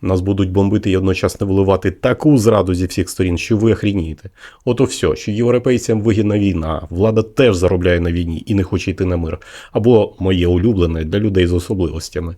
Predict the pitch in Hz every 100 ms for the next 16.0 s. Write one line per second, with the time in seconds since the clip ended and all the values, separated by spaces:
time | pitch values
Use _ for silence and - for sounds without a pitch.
0 | - - - - 98 - 95 - 101 92
1 | 98 90 98 90 90 82 87 85 107 87
2 | - 85 90 82 90 98 98 92 90 87
3 | 87 - 95 92 90 82 92 80 73 -
4 | _ _ - _ _ _ - 104 135 127
5 | 123 117 120 - 120 117 113 85 - 92
6 | - 117 101 92 98 92 98 92 87 82
7 | - 92 - - 104 87 82 85 98 92
8 | 107 - 101 92 101 101 92 120 - 135
9 | - 110 87 85 104 123 95 92 110 101
10 | 107 - - 101 90 107 98 78 - 95
11 | - 123 117 95 92 95 87 95 - -
12 | - - _ _ _ _ _ - 90 104
13 | 113 127 120 80 87 92 107 - 98 -
14 | - 98 - 95 92 - 123 98 98 117
15 | 104 117 90 82 80 - 85 - -